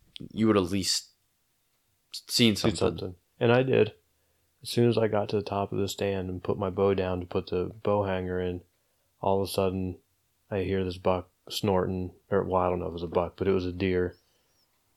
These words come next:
Speaker 2: And I saw movement, and I was like, "Oh, you gotta be kidding me." It, it got me already. But it, again, it was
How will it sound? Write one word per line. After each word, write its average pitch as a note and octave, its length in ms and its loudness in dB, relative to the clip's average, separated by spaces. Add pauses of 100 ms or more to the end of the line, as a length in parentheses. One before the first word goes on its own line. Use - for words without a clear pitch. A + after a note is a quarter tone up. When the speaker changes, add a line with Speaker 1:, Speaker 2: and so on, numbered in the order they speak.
Speaker 2:
And G2 140 2
I F#2 80 2
saw F#2+ 200 2
movement, F#2 560 0 (540)
and - 80 -8
I G#2 40 -2
was F#2+ 140 -4
like, F2+ 200 -8
"Oh, G2 180 -2
you F2+ 160 -6
gotta F2+ 280 -4
be F2+ 140 -8
kidding F#2 340 -4
me." F2+ 180 -4
It, F2+ 160 -4 (100)
it G2 180 -4
got F#2 240 0
me F#2+ 120 -2
already. F#2 560 0 (500)
But F#2+ 120 2
it, G2+ 220 2
again, F#2+ 300 0
it F#2+ 100 2
was F#2 140 -2